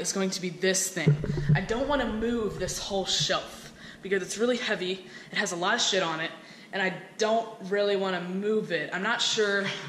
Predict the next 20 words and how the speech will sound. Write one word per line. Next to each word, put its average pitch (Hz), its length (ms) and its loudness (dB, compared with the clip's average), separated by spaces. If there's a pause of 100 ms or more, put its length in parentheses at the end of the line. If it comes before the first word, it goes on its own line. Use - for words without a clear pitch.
what 190 160 4
it 180 80 4
would 180 140 0
be 190 160 0
like 165 440 -2
if 175 120 -6
it 165 120 -8
didn't 247 200 0
have 247 200 0
the 240 60 0
stuff 240 300 -2
on 240 160 2
it, 233 100 2
if 190 140 -4
it 165 120 -2
would 202 200 2
be 220 100 2
able 220 140 2
to 220 60 0
move, 233 440 0